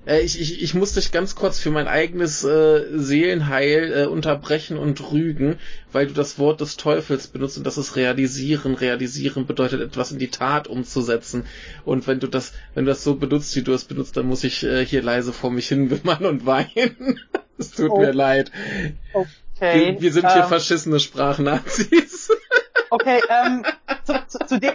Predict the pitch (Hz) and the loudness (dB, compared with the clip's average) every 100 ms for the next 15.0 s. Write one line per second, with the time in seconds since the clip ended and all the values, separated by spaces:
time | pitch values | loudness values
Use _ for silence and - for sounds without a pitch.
0 | - 240 254 285 277 240 180 151 - 185 | -2 0 0 0 0 0 0 -2 -4 -2
1 | 240 330 359 302 269 240 214 233 208 214 | 0 0 -2 0 2 2 2 -2 0 0
2 | - 202 202 - 185 170 - 175 180 160 | 2 2 2 4 4 2 0 0 0 0
3 | 175 190 185 202 240 247 - - - 269 | -2 0 -2 -4 -10 -8 -8 -6 0 0
4 | 285 277 277 269 262 262 - - - - | 2 -2 2 0 0 -4 -4 -16 -16 0
5 | 214 220 - 175 254 285 262 233 233 233 | 2 2 -4 -6 -4 -2 -2 0 0 2
6 | 226 - - 220 220 175 196 - 196 180 | 2 0 -4 -2 -2 0 0 0 -4 2
7 | - 185 180 165 175 - 180 170 170 170 | 2 4 2 0 -4 -4 -2 2 2 2
8 | 175 - 175 202 - _ - - 208 196 | 0 0 0 0 -4 _ -10 0 2 4
9 | 220 214 214 - - 196 233 226 220 226 | 2 4 4 2 2 4 6 4 4 2
10 | 202 202 196 190 208 208 196 185 202 - | 2 2 2 4 2 2 -2 -2 -8 -12
11 | - 165 156 214 247 - - - - 226 | -20 -18 -4 0 2 0 -4 -10 0 2
12 | 214 208 208 208 208 208 202 220 202 202 | 2 4 4 6 4 2 0 2 0 -2
13 | 208 202 190 202 196 180 202 208 226 214 | -4 0 2 2 2 0 2 2 2 2
14 | 208 202 208 170 170 240 254 262 262 | 2 2 0 0 4 4 4 4 2